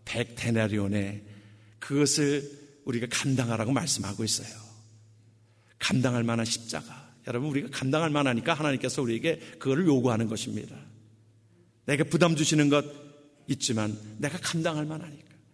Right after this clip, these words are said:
헌신해라. 감당할 만하니까. 백 데나리온 하나님 앞에 드려라. 감당할 만하니까. 하나님 앞에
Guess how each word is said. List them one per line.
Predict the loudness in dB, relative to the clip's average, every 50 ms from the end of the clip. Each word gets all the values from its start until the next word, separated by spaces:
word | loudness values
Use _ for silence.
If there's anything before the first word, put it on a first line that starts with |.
| _ _ _ _ -4 2
헌신해라. | 4 4 6 6 6 4 4 4 2 0 0 0 -2 -2 -6 -12 -16 -20 -20 -20 -20 -20 -20 _ _ _ _ _ _ _ _ _ _ _ _ _ _ _ _
감당할 | -4 0 0 2 2 2 0 0
만하니까. | 0 0 -2 -4 -6 -8 -10 -12 -14 -14 -14 -14 -16 -18 -20 -20 -20 -20 -20 -20 -20 -20 -16 -8 -4
백 | -2 -2 -2 -2
데나리온 | 2 4 6 6 6 8 6 6 6 4 2 -2 -6 -16 -14 -8
하나님 | -2 2 2 4 4 4
앞에 | 2 2 2
드려라. | 4 4 6 6 6 6 6 6 6 4 2 -2 -12 -18 -20 -20 -20 -20 -20 _ _ _ -10
감당할 | -4 0 2 4 4 4 4 4
만하니까. | 2 2 2 2 0 0 -2 -4 -6 -10 -12 -14 -16 -18 -20 -20 -20 _ _ _ _ _ _ _ _ _ _ _ _ _ _ _ _ _ -8
하나님 | -2 2 4 4 4 4 2
앞에 | 2 2 2 2 2 2 -2 -4